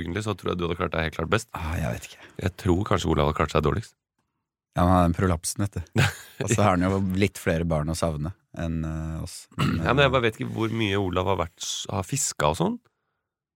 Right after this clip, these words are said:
Speaker 2: Jeg vet ikke, men, eh, jeg vet, føler det der er bare sånn litt,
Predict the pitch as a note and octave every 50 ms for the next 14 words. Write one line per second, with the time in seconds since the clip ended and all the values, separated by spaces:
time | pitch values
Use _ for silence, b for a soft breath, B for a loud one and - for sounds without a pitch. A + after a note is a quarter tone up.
0 | _ _ _ _ _ _ - - B2 - - - - - - F#3 E3 D3+ D3 C#3+
1 | C#3 C#3 C3+ C3+ C3+ C3+ C3 C3 C3 C3 C3 C3 C3 C3 B2+ B2+ C3+ B G#2 B
2 | B B B B B - - G2 G#2+ G#2+ - - - - - - B2 G2+ F#2+ G2
3 | G2+ G2 G2+ G#2+ G2+ F2+ F#2+ G#2+ G2+ F2 - F#2 F2 F2+ F2 F2+ F#2 F#2 F#2 F#2+
4 | F#2+ F2+ E2+ - _ _ - - -